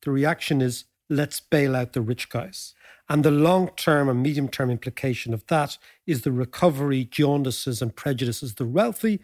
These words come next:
over the poor. And of course, you see the poor feeling alienated, feeling disenfranchised, and voting for Trump.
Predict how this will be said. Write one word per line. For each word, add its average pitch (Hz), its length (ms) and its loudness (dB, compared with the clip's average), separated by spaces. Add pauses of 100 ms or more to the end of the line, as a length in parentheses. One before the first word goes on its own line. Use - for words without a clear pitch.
(200)
over 120 280 -2
the 110 100 -4
poor. 233 560 0 (580)
And 135 140 0
of 127 160 -6
course, 135 400 0
you 127 80 0
see 120 220 -4
the 110 100 -4
poor 147 560 0 (160)
feeling 123 380 0
alienated, 131 720 0 (400)
feeling 120 460 0 (460)
disenfranchised, 127 1040 -2 (600)
and 127 140 -4
voting 117 380 -4
for - 280 -10 (140)
Trump. - 340 -6